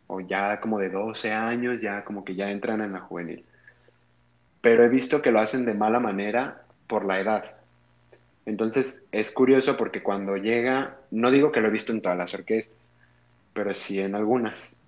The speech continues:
Entonces, cuando llega un alumno nuevo que, por ejemplo, tiene dieciocho, diecinueve años y no sabe absolutamente nada, es claro que va a ir a la orquesta, a la, a la, a la básica, por ejemplo, que se va a abrir, ¿no?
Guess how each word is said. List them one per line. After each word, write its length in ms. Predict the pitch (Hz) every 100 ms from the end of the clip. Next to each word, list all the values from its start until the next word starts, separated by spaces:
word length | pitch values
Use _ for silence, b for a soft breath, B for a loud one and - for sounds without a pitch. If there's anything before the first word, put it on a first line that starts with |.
| -
Entonces, 440 | 101 107 107 120
cuando 220 | 120 107
llega 200 | 107 107
un 80 | 123
alumno 320 | 123 127 131
nuevo 400 | 127 127 120 120
que, 80 | -
por 120 | -
ejemplo, 300 | 95 101 104
tiene 800 | 110 107 110 110 104 98 95 90 - -
dieciocho, 840 | 101 98 - 113 113 113 113 110 110
diecinueve 500 | 104 98 101 101 110
años 420 | 113 117 131 - _ _ _ _ _ _ _ -
y 80 | 104
no 100 | 107
sabe 200 | 123 123
absolutamente 720 | 123 110 104 120 120 120 120
nada, 380 | 117 117 127 127
es 180 | 101 -
claro 380 | 110 120 131 -
que 140 | 101
va 140 | 98
a 60 | 101
ir 180 | 104 104
a 80 | 107
la 160 | 98
orquesta, 1000 | 95 95 95 - 104 101 98 98 95 - - _ _ _ _ _ - -
a 100 | 85
la, 160 | 78
a 180 | - 95
la, 460 | 95 95 92 92 87 - _ _
a 120 | -
la 100 | 92
básica, 480 | 92 123 - - 90
por 120 | 98 95
ejemplo, 380 | 107 95 92
que 100 | -
se 120 | - 92
va 100 | 95
a 40 |
abrir, 300 | 98 107 92
¿no? 240 | 92 -